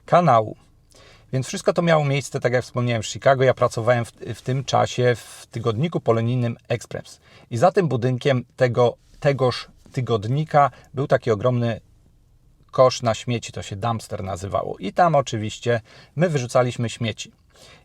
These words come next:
I między innymi jak jedliśmy obiad, to często zamawialiśmy obiad z, z Barbakanu, tam na Belmont Central była taka restauracja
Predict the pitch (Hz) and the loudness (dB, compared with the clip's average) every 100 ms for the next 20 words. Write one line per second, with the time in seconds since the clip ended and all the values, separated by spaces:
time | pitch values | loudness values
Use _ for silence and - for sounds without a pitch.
0 | _ 175 180 170 - - 156 156 143 135 | _ -4 -2 -2 -4 -2 0 0 0 0
1 | 139 147 147 131 - _ _ _ _ - | 0 0 -2 -4 -10 _ _ _ _ -2
2 | 127 120 110 135 - 135 - 120 135 165 | 0 0 -4 -6 -4 -4 -2 0 0 0
3 | 131 123 120 117 117 104 120 165 156 139 | -2 -4 -2 -2 -2 -2 -2 -4 -6 -8
4 | - 127 120 131 127 - - - - 120 | -2 -2 2 2 2 -2 -16 -18 -12 -10
5 | 101 104 123 107 123 123 120 113 - 113 | -2 2 2 2 2 2 2 0 -2 -2
6 | 110 110 104 117 113 107 123 110 113 101 | -2 -2 -2 -2 -4 -2 -4 0 -2 0
7 | 101 110 107 117 110 - 117 143 156 147 | 0 0 0 -2 -4 -2 0 2 2 0